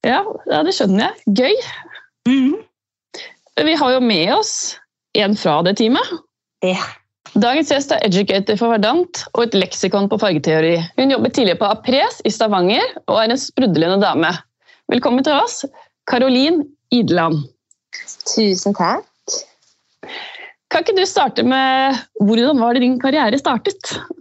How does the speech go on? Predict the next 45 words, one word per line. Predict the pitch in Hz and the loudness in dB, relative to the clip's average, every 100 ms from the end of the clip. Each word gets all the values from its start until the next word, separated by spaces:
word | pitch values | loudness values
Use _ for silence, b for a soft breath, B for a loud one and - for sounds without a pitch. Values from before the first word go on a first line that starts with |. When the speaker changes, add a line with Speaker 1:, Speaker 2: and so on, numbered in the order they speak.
| _ B B B B B _ - | _ B B B B B _ -2
Speaker 3:
Eh, | 208 196 | 0 2
ja, | 202 240 285 | 2 2 2
min | 311 311 330 339 | 2 2 2 0
karriere | 320 311 285 202 262 | 0 0 2 0 -2
startet | - 190 208 220 - | -2 -4 -6 -10 -2
egentlig | 202 226 226 226 196 - | 0 0 -2 -2 -2 -2
etter, | 208 - - 190 185 185 | -4 -8 -2 0 0 0
eh, | 196 190 | 0 0
halve | 196 202 151 190 | -2 -2 -2 -2
videregående. | 196 160 175 185 208 226 311 320 | -2 0 -2 0 0 0 0 0
Da | 233 | -4
fant | - 208 - | -2 -6 -4
jeg | 214 | -6
ut | 208 185 - | -4 -6 -2
av | 202 - | -2 -2
at, | - - _ - | -8 -10 _ -4
eh, | 202 190 185 185 | 0 2 2 2
jeg | 226 233 | 0 -4
ikke | - - 226 | -6 -4 -4
skulle | 226 214 | -2 -2
bli | 196 214 | 0 2
det | 185 202 | 0 0
som | 202 | -2
jeg | 180 190 | -2 -2
holdt | 160 | -4
på | - 185 | -2 -2
å | |
lese | 156 175 | -2 -4
til | 185 208 | -4 0
da, | 277 | 0
utan | 320 208 165 | 0 -4 -2
jeg | 165 175 | -4 -4
skulle | - 175 | -8 -4
bli | 170 | -4
frisør. | 170 277 262 - - - _ B B B B _ - | -4 -4 -2 -2 -4 -8 _ B B B B _ -6
Eh, | - 220 208 202 | -2 0 2 0
så | 202 - - | -2 -4 -2
jeg, | 247 285 277 | 0 0 -2
eh, | 294 285 | 0 0
pakket | 277 220 - - - | -2 -10 -12 -16 -8
sekken | - 214 - 269 359 | -8 -6 -4 -2 0
og | 330 | -2
flyttet | - 196 202 | -4 -6 -4
til | 196 | -6
Stockholm | - - - 220 269 | -6 -6 -2 0 0